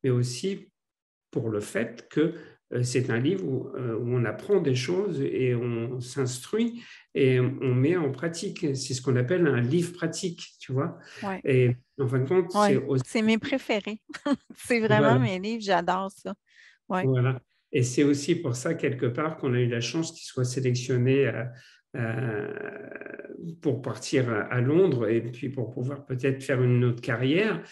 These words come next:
Speaker 1: À mon avis, je pense que comme c'est parti là, c'est un livre qui va être traduit.
Speaker 2: Mais c'est
Speaker 1: Au
Speaker 2: ça, j'allais
Speaker 1: minimum
Speaker 2: dire en anglais.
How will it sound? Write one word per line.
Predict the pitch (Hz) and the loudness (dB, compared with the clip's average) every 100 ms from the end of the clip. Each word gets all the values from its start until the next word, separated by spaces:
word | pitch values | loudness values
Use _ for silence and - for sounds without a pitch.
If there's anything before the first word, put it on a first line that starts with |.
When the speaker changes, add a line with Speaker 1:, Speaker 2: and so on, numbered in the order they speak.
| - - - | -18 -20 -6
Speaker 1:
À | 127 | 2
mon | 135 139 | 6 8
avis, | 135 151 | 6 4
je | 170 - | 0 -2
pense | 160 151 | -2 -2
que | - 135 131 123 127 - | 2 2 2 0 -2 0
comme | 147 | -2
c'est | 135 147 135 | 0 -2 -2
parti | 131 - - 147 | -4 -6 -2 0
là, | 160 | 0
c'est | 156 151 131 | 0 -2 0
un | 131 | 0
livre | 147 143 | 2 0
qui | - | -2
va | 123 123 | 0 0
être | 123 | -2
traduit. | - - 127 131 185 233 - - - - | -6 -2 0 2 2 0 -6 -18 -12 -8
Speaker 2:
Mais | |
c'est | 175 185 | -4 -2
Speaker 1:
Au | |
Speaker 2:
ça, | 208 226 | 2 4
j'allais | 196 185 | 6 6
Speaker 1:
minimum | 180 208 | 4 2
Speaker 2:
dire | 226 | 2
en | 190 | 0
anglais. | 185 180 175 190 277 | 0 -4 -4 -4 -6